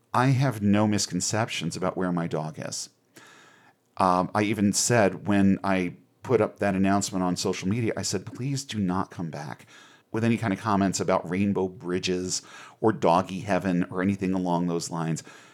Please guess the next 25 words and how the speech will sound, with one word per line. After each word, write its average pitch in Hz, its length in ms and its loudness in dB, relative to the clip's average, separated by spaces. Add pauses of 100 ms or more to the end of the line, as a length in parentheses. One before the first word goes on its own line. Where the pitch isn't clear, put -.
because 117 320 0
we 117 120 4
know 101 520 4
how 104 160 -2
final 87 640 -4 (380)
this 87 200 -2
is." - 380 -6 (680)
And 98 120 2
I 98 60 2
can 110 140 -2
tell 101 160 0
you 98 200 0 (420)
precisely 110 480 0
where 92 140 0
my 87 120 0
dog 82 260 -2
is 78 160 -6
right 78 160 -8
now. - 220 -8 (120)
He 98 360 -6
is 92 520 -2
in 101 140 2
a 95 40 2
stately 101 500 -2
looking 101 560 0